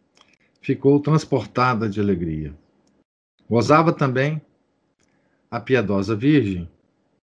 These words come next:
por sentir desfeita em seu coração a grande repugnância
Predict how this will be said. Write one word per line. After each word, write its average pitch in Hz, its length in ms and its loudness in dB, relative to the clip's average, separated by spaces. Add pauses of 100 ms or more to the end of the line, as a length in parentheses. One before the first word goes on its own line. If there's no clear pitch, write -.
(240)
por 131 160 -2
sentir 160 420 2
desfeita 143 760 2
em 123 80 -6
seu - 220 -4
coração 120 640 -2 (640)
a 117 80 -4
grande 165 440 4
repugnância 143 1040 -2